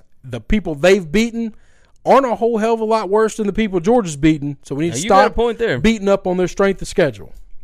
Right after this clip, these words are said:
Speaker 2: You, you got a point there. Uh, my number seven is Oklahoma. Uh, they fall in here, like, they
Speaker 1: They're just not in my top, top ten.
Speaker 2: they, Oklahoma's not in your top ten at all.
Speaker 1: No.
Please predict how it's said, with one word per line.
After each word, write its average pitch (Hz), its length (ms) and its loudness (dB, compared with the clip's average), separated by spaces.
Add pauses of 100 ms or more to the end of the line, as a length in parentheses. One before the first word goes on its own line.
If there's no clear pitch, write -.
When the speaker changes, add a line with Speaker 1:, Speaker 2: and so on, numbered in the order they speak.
Speaker 2:
You, 123 200 -6
you 143 220 -8
got 170 200 -4
a 170 40 -12
point 165 300 -8
there. 135 300 -2 (320)
Uh, 110 200 -4
my 151 180 -4
number 190 200 -6
seven 160 300 -4
is 131 140 -6
Oklahoma. 113 580 -6 (720)
Uh, 98 140 -12
they 117 180 -2
fall 135 340 -4
in 123 100 -6
here, 117 360 -4
like, 104 240 -12
they 117 440 -6 (380)
Speaker 1:
They're 120 240 -10
just 110 200 -12
not 104 200 -12
in 98 80 -12
my 92 140 -14
top, - 260 -20 (220)
top - 220 -16
ten. - 280 -20 (240)
Speaker 2:
they, 120 360 -6 (100)
Oklahoma's 151 580 -6
not 123 200 -6
in 123 80 -8
your 117 100 -6
top 127 220 -8
ten 117 140 -10
at 101 60 -12
all. 80 240 -18 (140)
Speaker 1:
No. 92 320 -18